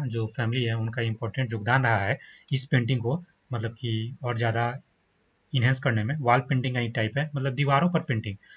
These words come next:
तो एक गोसनी का पेंटिंग और एक कोहबर का पेंटिंग। कोहबर शादी का जो जोड़ा होता है, ये वर वधू, उसके लिए। ऐसा रूम जो कि वेडेड कपल के लिए होता है न्यूली, तो उसके कोहबर का जो रूम होता है, उसको सजाया जाता है। सेंसस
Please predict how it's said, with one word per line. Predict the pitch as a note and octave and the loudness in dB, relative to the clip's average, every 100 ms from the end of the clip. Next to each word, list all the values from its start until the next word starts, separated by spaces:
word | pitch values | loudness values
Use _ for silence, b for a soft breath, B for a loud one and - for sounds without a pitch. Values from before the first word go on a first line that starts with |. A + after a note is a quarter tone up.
| B | B
तो | C3+ | 0
एक | A2+ | 2
गोसनी | C3 - D#3+ | 2 4 4
का | F3 | 4
पेंटिंग | F3 D#3+ F#3 B2 - B B | 2 4 4 2 -2 B B
और | B2+ | 0
एक | A#2+ | 0
कोहबर | A#2+ A2+ A#2+ | 2 2 2
का | A#2+ | 2
पेंटिंग। | A2 G#2+ G2 G#2 | -2 -4 -6 -6
कोहबर | B2 A2 C#3+ - B - | -4 0 0 -2 B 2
शादी | C#3 B2 D3+ | 6 6 4
का | D#3 C3 | 0 0
जो | B2+ | 0
जोड़ा | A2+ B2 | 0 2
होता | C3 A#2 B2 | 2 0 -2
है, | A2+ C#3 B2 B2+ | -2 -4 -8 -8
ये | A#2+ A2 G#2+ G#2+ G#2+ _ - | -6 -4 -4 -6 -10 _ -6
वर | A2+ A#2 | 0 2
वधू, | A2+ A2 | 2 -2
उसके | G#2+ - | -4 -4
लिए। | G#2+ C3 _ _ _ - D3 C#3 | -4 -6 _ _ _ -6 -2 0
ऐसा | C3+ D#3+ | 4 6
रूम | D#3 D#3+ | 6 6
जो | B2+ C3+ | 4 0
कि | - C3 | 0 2
वेडेड | B2+ D3 D3 | 4 4 0
कपल | C3+ C#3 | -2 0
के | C3 | 0
लिए | B2+ | 0
होता | B2 B2 B2+ | 0 0 0
है | |
न्यूली, | A#2+ A2+ D3 - B B - | 0 0 -2 -4 B B -4
तो | B2+ B2 | -2 0
उसके | B2 - C3+ | -2 0 0
कोहबर | C3 C3+ C3 C#3 | 2 2 2 2
का | C#3 | 2
जो | B2+ B2+ | 0 2
रूम | D3 | 2
होता | C3+ C3 | 2 0
है, | A#2+ | -2
उसको | A#2 D3 | -2 -4
सजाया | C#3 A#2 B2 | 2 2 2
जाता | A#2 A#2 | 0 0
है। | B2 E3 _ _ _ _ - _ _ _ _ _ - | -2 -2 _ _ _ _ -20 _ _ _ _ _ -2
सेंसस | - D3 D3+ F3 F3 - | 4 4 6 6 4 2